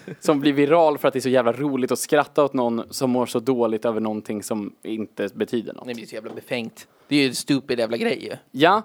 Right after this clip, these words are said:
Speaker 1: men samtidigt så, alltså för mig som har jobbat på typ L S S-boenden,
Speaker 2: Ja.
Speaker 1: människor på liksom så här
Speaker 2: <laughs>
Speaker 1: högfungerande, liksom rent socialt och så
Speaker 2: Mm,
Speaker 1: vidare,
Speaker 2: mm.
Speaker 1: men som har vissa svårigheter,
Speaker 2: Ja.
Speaker 1: som, som filmar sig själva och som pratar in i kameran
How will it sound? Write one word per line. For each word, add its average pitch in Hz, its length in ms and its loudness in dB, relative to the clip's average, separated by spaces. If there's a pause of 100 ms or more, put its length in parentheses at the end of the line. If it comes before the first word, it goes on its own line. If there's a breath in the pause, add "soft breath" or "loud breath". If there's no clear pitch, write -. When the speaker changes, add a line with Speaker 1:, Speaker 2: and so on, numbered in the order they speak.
(140)
Speaker 1:
men 175 140 2
samtidigt 196 600 0
så, 170 120 2
alltså 147 220 0
för 151 120 -4
mig 170 200 0
som 175 140 -2
har 156 60 0
jobbat 147 420 2
på 131 120 2
typ 120 200 -6
L 117 120 2
S 110 120 -2
S-boenden, 120 680 -4
Speaker 2:
Ja. 131 260 2
Speaker 1:
människor 131 480 2
på 135 160 0
liksom 135 260 2
så 139 100 2
här 123 320 2 (140)
Speaker 2:
<laughs> - 140 -18
Speaker 1:
högfungerande, 165 1080 2 (240)
liksom 127 340 -2
rent 117 180 0
socialt 139 540 2
och 135 60 -4
så 143 60 -2
Speaker 2:
Mm, 160 100 2
Speaker 1:
vidare, 113 120 0
Speaker 2:
mm. 131 80 0
Speaker 1:
men 165 100 2
som 175 140 0
har 156 160 6
vissa 123 240 -2
svårigheter, 113 760 0
Speaker 2:
Ja. 131 200 0 (260 soft breath)
Speaker 1:
som, 131 400 0 (140)
som 147 220 -2
filmar 135 320 0
sig 214 100 -4
själva 117 540 2
och 127 160 -4
som 117 380 0
pratar 127 380 2
in 175 140 -2
i 180 40 -2
kameran 131 400 0